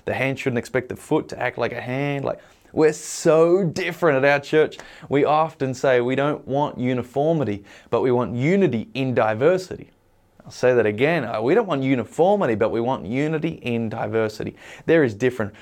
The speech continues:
political views, there is different beliefs, there is different backgrounds, there is different ethnicities, and that, the beauty of it is we're joined together by the gospel. We're joined together by the love of Jesus Christ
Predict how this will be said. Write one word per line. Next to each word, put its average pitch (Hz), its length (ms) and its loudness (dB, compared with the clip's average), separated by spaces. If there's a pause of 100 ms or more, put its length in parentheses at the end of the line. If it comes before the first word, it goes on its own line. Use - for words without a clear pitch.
(160)
political 170 520 0
views, 175 320 0
there 139 120 4
is 107 80 0
different 104 360 -6
beliefs, 165 480 -2
there 131 120 0
is 110 80 -2
different 107 420 -4
backgrounds, 175 600 0
there 127 160 2
is 104 80 -4
different 117 380 -4
ethnicities, 180 800 0
and 143 140 -2
that, 151 200 -4
the 131 80 0
beauty 196 480 0
of 160 100 0
it 139 80 0
is 113 140 -4
we're 113 100 0
joined 135 360 -2
together 117 260 0
by 110 160 -2
the 107 100 -6
gospel. 113 400 -8
We're 113 140 0
joined 139 320 0
together 123 260 0
by 107 120 2
the 110 120 -4
love 120 420 4
of 110 160 0
Jesus 120 380 -2
Christ 107 360 -2